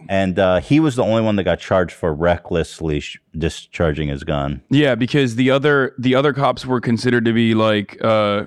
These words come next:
Speaker 2: you know, well within, uh, their rights to shoot.
Speaker 1: Mm-hmm.
Speaker 2: Um, so they,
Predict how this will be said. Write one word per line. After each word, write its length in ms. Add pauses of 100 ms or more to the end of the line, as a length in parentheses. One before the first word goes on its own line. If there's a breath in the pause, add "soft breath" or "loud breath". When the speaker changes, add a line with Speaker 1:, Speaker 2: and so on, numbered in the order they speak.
Speaker 2:
you 120
know, 140
well 440
within, 640 (580)
uh, 120
their 240
rights 380
to 140
shoot. 560
Speaker 1:
Mm-hmm. 680
Speaker 2:
Um, 360 (240)
so 540
they, 580